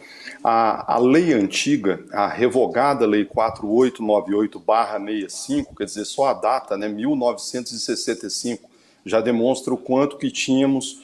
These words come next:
um diploma completamente desatualizado. Perceba você que, só pra dar um exemplo, Thiago, as penas ali cominadas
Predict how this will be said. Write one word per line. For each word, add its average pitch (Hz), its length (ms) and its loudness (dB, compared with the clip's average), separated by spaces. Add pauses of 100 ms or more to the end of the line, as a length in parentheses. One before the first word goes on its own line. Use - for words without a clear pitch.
(140)
um 113 120 0
diploma 123 480 2
completamente 143 960 2
desatualizado. 113 1000 0 (380)
Perceba 117 440 2
você 123 500 2
que, 127 320 2
só 123 220 0
pra 123 160 2
dar 113 140 2
um 113 120 2
exemplo, 117 480 0
Thiago, 92 400 -2 (260)
as - 260 -2
penas 135 600 0
ali 104 260 0
cominadas 104 1000 -2